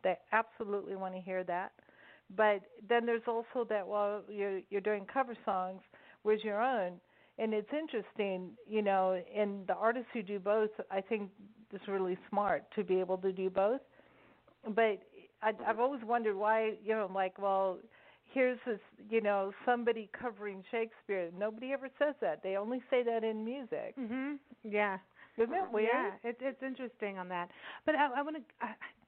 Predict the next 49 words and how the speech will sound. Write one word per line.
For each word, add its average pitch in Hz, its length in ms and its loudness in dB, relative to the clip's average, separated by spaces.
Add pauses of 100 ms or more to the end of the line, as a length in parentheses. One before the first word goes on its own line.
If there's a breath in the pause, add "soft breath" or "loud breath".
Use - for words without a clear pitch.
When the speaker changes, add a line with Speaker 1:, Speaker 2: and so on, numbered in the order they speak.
(160)
Speaker 3:
I 214 140 -12
do 285 100 -8
wanna 320 140 -6
go 233 160 -2
back 233 260 -2
to 247 80 -8
your, 202 320 -4 (100)
your 214 200 -4
recording 214 560 -2
because 214 340 -2 (440 loud breath)
you 311 120 4
did 269 220 2
more 240 240 0
than 226 200 -4
one 208 160 -2 (140)
studio. 269 320 0
Where 196 240 -2
some 311 140 -2
people, 214 320 0
they 190 240 -6
set 262 100 2
up 233 100 2 (140)
shop 233 220 0
at 208 80 0
a 190 60 -2
place 190 340 2 (120)
for 220 140 4
a 196 60 0
few 208 200 -4
days 185 360 2
and 190 180 -2 (340 loud breath)
or 208 100 4
a 208 100 4
week 240 340 2
or 220 100 0 (120)
two. 196 300 0
Speaker 2:
<laughs> - 40 -20 (320 loud breath)
Speaker 3:
You 247 80 4
Speaker 2:
Yeah. 240 60 4
Speaker 3:
know, 220 240 0 (260 loud breath)
and 247 180 4
everybody's 311 340 0
got 285 140 4
a 254 60 2
different 269 360 -4
way 233 200 0
to 220 80 0
do 240 220 -2
it. 202 200 -2